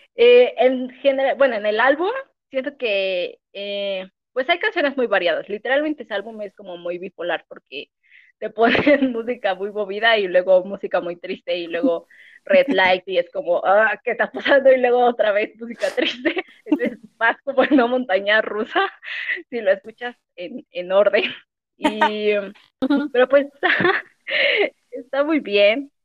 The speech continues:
Speaker 1: Este, se pudo lucir más como el potencial vocal de, de Seokmin, que al menos,
Speaker 2: Ujú.
Speaker 1: eh, pues desde Kingdom vimos que tenía un gran <laughs> potencial vocal y ahora fue como, "Wow".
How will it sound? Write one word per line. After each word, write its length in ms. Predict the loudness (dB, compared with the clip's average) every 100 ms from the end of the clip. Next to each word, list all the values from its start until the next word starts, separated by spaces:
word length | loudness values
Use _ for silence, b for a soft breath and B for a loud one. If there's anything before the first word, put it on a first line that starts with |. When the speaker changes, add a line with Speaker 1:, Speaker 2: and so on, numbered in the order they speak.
| _
Speaker 1:
Este, 1200 | -10 -6 -6 -8 _ -12 -8 -6 -6 -6 -8 -10 _ _ _ _ _ _
se 140 | 0 0
pudo 920 | 2 4 6 6 4 6 4 2 -6 _ _ _ _ _ _ _ _ _ _
lucir 380 | -16 -8 -6 -4
más 260 | -4 -6
como 340 | -10 -8 -4 -2
el 100 | -4
potencial 500 | -8 -8 -6 -2 -2
vocal 420 | -2 -4 -4 -2
de, 460 | -4 -4 -4 -6 -10
de 180 | -14 -14
Seokmin, 500 | -8 -8 -6 -8 -8 _ _ _ b b b _
que 180 | 2 4
al 140 | 4 2
menos, 420 | -2 -2 -4 _
Speaker 2:
Ujú. 220 | -8 -4 -2
Speaker 1:
eh, 460 | -2 -6 -8 -10 -16 _ _
pues 220 | -6 -6 -6 -8
desde 280 | -4 -4 -6
Kingdom 640 | -8 0 2 2 -2 -14 _
vimos 380 | -8 -6 -4 -6
que 100 | -10
tenía 500 | -10 -4 0 2 2
un 300 | -2 -4 -4
gran 220 | 0 0
<laughs> 80 | -2
potencial 500 | -8 -6 -6 -2 -2
vocal 460 | -4 -2 0 0 -2
y 100 | -4
ahora 220 | -2 -4
fue 140 | -8
como, 260 | -18 -16 -14
"Wow". 320 | -6 -4 -4